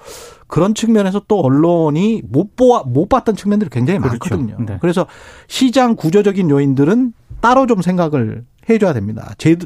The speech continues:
Speaker 1: 제도가, 어떤 제도가 폐지되거나 뭐 새로 도입된다고 해서 바로 시장에 어떻게 영향을 미친다, 뭐 올라간다, 내려간다 이렇게 말하는 거는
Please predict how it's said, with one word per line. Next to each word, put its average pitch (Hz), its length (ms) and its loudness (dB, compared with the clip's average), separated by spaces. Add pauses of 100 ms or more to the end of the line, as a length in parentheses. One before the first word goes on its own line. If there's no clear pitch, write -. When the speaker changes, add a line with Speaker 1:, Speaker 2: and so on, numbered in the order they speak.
Speaker 1:
제도가, 214 800 2 (540)
어떤 214 260 0
제도가 208 300 2
폐지되거나 214 920 2
뭐 147 360 0
새로 233 320 -2
도입된다고 170 640 0
해서 127 240 -2
바로 - 320 -2
시장에 202 520 -2 (400)
어떻게 185 640 0
영향을 147 300 2
미친다, 110 720 -2 (120)
뭐 107 260 -6
올라간다, 147 460 2
내려간다 120 540 0 (400)
이렇게 165 320 2
말하는 139 400 0
거는 113 460 -2